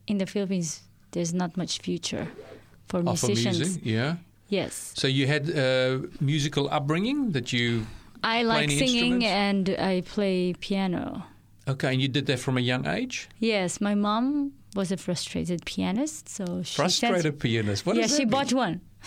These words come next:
Speaker 2: Oh, she brought one. Okay.
Speaker 1: But because they were poor, they, they came from, she, she was brought up in, in the countryside,
Speaker 2: Mm.
Speaker 1: so they didn't have money.
Speaker 2: Okay.
Speaker 1: So when she was older and she had money, she bought a piano, and,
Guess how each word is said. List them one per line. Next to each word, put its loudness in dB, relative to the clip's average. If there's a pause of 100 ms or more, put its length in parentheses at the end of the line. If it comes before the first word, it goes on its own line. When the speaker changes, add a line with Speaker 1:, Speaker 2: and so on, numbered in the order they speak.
(240)
Speaker 2:
Oh, 2
she 0
brought 2
one. 0
Okay. 2
Speaker 1:
But -2
because 2
they 2
were 0
poor, 0
they, 2 (180)
they 0
came 0
from, -6 (120)
she, 0 (100)
she -2
was 0
brought -2
up -2
in, -2 (140)
in 2
the 0
countryside, 0
Speaker 2:
Mm. - (720)
Speaker 1:
so -2
they 0
didn't 0
have 0
money. 0 (880)
Speaker 2:
Okay. -4 (320)
Speaker 1:
So 0
when 2
she 0
was 0
older 0
and 0
she -2
had 0
money, 0
she -4
bought -2
a -4
piano, 0
and, -4